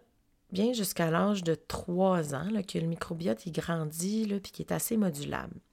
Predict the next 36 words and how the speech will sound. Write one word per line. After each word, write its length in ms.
L'alimentation, 640
évidemment, 360
joue 120
un 120
rôle 360
crucial 800
dans 180
le 60
développement 460
du 140
microbiote, 580
puis 300
il 80
se 200
module, 600
puis 140
il 100
change 360
au 60
cours 180
de 100
notre 260
vie, 220
le 80
microbiote, 520
mais 240
c'est 200
vraiment 360
dans 160
la 120
petite 280
enfance, 480
là, 80
qu'il 160
se 140
forme. 480